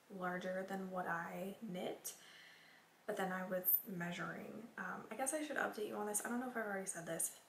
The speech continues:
I think I maybe already said this, um, while talking about this. I'm, I'm sorry if I'm repeating myself, but I used to be a forty-one inch bust. I'm now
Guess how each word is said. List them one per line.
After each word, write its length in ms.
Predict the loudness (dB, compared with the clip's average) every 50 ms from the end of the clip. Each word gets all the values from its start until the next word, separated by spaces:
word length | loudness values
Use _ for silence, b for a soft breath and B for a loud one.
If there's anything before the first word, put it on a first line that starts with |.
| -20 -20
I 80 | -14 -10
think 120 | -6 -4
I 120 | -4 -2
maybe 140 | -2 -2 -2
already 180 | -2 -2 -2 -2
said 200 | -2 -2 -2 -4
this, 260 | -4 -2 -2 -2 -2 B B B B B B B B B B B
um, 360 | 2 2 2 2 -2 -4 -6 -6 -4
while 100 | -4 -2
talking 280 | -2 -2 -2 -2 -6
about 120 | -8 -6 -4
this. 120 | -2 0 0
I'm, 80 | 0 -2 -2 -8 -8 -6 -6
I'm 100 | -4 -4
sorry 240 | -4 -2 -2 -2
if 80 | 0 0
I'm 100 | 0 0
repeating 320 | 0 0 0 -2 -4 -2
myself, 320 | 0 0 0 0 -2 -4 -2 -2
but 100 | 0 2
I 180 | 2 2 0 -2 -4 -6 -6
used 200 | -4 -4 -2 -2
to 60 | -2
be 120 | 0 0 0
a 60 | 0
forty-one 400 | 2 4 4 4 4 4 2 0
inch 260 | 0 -2 -4 -4 -6 -4
bust. 360 | -4 -4 0 0 0 0 0 0
I'm 160 | 0 0 2
now 380 | 2 2 2 2 2 0 0